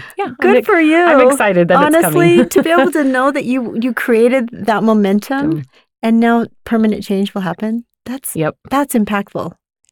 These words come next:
Speaker 2: And
Speaker 1: Yep.
Speaker 2: I didn't know that about you.
Speaker 1: Well,
Speaker 2: So I'm so glad
Speaker 1: now
Speaker 2: you're
Speaker 1: you
Speaker 2: able
Speaker 1: do.
Speaker 2: to share that.
Speaker 1: <laughs>
Speaker 2: That's really neat.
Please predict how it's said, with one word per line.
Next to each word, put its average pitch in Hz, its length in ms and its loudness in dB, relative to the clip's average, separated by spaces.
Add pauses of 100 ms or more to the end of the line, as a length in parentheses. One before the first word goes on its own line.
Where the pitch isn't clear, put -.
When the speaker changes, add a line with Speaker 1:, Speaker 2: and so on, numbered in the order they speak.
(120)
Speaker 2:
And 226 100 0
Speaker 1:
Yep. - 20 2
Speaker 2:
I 254 80 2
didn't 269 200 -2
know 311 120 0
that 403 160 0
about 214 280 -2
you. 160 200 -8 (300)
Speaker 1:
Well, 180 240 -8
Speaker 2:
So 254 160 -2
I'm 254 120 2
so 269 260 -2
glad 277 200 2
Speaker 1:
now - 60 2
Speaker 2:
you're 277 200 4
Speaker 1:
you 285 80 2
Speaker 2:
able - 120 2
Speaker 1:
do. 285 40 0
Speaker 2:
to - 20 0
share 403 320 0
that. 381 180 2
Speaker 1:
<laughs> 269 60 0
Speaker 2:
That's 320 200 0
really 349 240 2
neat. 349 240 0